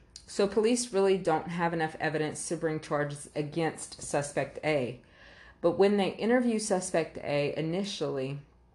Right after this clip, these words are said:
he said he and a man from Portland, referred to as Suspect B,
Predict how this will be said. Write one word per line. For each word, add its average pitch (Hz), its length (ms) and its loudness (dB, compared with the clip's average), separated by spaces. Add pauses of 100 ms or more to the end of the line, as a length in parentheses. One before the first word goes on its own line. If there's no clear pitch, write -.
(300)
he 208 160 2
said 180 280 2
he 220 440 0
and 170 100 2
a 165 100 2
man 160 360 2
from 143 300 -4
Portland, 160 680 0 (440)
referred 156 440 2
to 160 200 -2
as 147 180 -2
Suspect 139 640 -4
B, 170 460 0